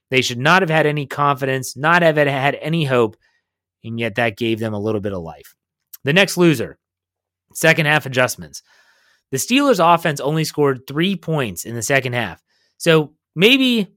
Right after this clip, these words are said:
you give credit to where credit's due on the defense for the Tennessee Titans. Mike Vrabel's not an idiot. He knows what he's doing. He was a quality player, and he's a quality coach. So kudos to the Titans for changing things up.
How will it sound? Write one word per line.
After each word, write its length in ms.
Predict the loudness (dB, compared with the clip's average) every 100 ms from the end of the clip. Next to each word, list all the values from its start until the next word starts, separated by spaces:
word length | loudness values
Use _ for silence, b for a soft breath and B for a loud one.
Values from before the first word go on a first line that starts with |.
| _ -4
you 140 | 0
give 220 | 2 2
credit 400 | 2 2 2 2
to 80 | 0
where 160 | 0 2
credit's 380 | 2 2 0
due 260 | -2 0 0
on 100 | -2
the 60 | -4
defense 560 | -4 -2 0 -2 -2
for 120 | -6
the 60 | -6
Tennessee 400 | -4 -6 -6 -8
Titans. 400 | -6 -6 -8 -8
Mike 240 | -4 -2
Vrabel's 380 | 0 0 0 -2
not 180 | -4 -4
an 100 | -2
idiot. 380 | 0 2 0 -2 b b b b
He 140 | -4
knows 260 | 0 2 2
what 140 | -2
he's 160 | -4 0
doing. 360 | 2 4 2
He 120 | -2 -6
was 100 | -10
a 80 |
quality 460 | -6 0 2 0 -2
player, 560 | -2 2 4 4 2 -2 _ _ -10
and 140 | -6
he's 140 | -4 -4
a 40 |
quality 400 | 0 4 4 4
coach. 500 | 2 2 2 0 -12 _ _
So 180 | -4 -4
kudos 540 | -2 2 6 6 6
to 80 | 0
the 100 | -8
Titans 460 | 0 2 2 -4 -10
for 120 | -10
changing 460 | -4 -2 -2 -6 -6
things 260 | -6 -2
up. 240 | -2 -2